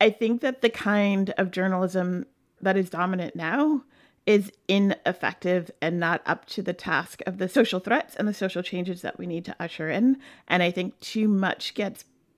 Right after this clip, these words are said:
hidden behind this idea of, um, unbiased. I have a pro-Earth bias. I joke all the time. Like, you should, <laughs> right? Like, like, we are,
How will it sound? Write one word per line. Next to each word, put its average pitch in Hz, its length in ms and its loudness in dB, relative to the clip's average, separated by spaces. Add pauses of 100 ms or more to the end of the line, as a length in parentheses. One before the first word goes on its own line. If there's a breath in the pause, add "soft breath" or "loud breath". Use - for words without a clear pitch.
(140)
hidden 196 440 2
behind 190 360 -2
this 180 160 -8
idea 175 540 0
of, 175 360 -2
um, 160 300 -6
unbiased. 165 640 -4 (1400)
I 220 80 8
have 220 100 8
a 226 60 6
pro-Earth 202 460 0
bias. - 420 -4
I 185 80 2
joke 180 320 -2
all 175 80 0
the 175 100 -2
time. 135 360 0
Like, 208 200 0 (420 loud breath)
you 254 120 10
should, - 720 0
<laughs> - 60 -18
right? - 720 2
Like, 330 380 -4 (240 loud breath)
like, 277 200 2
we 311 220 4
are, 320 200 2